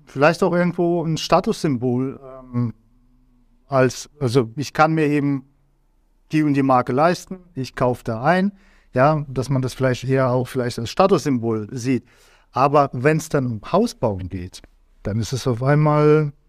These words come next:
nicht so wichtig. So ein bisschen auch egal, weil, ähm,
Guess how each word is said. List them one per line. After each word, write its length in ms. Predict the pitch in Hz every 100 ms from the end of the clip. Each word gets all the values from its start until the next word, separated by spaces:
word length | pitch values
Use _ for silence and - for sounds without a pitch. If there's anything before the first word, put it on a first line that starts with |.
| _ _ _ _ - _
nicht 220 | 131 135
so 120 | 151
wichtig. 440 | 135 - 120 92 - - _ _ _ _ _ _ _ _ _ _
So 120 | 113
ein 120 | 117
bisschen 500 | 120 127 - 139 127 -
auch 320 | 131 131 -
egal, 600 | 135 110 131 156 160 107
weil, 320 | 110 117 123 107 -
ähm, 560 | 123 123 123 123 123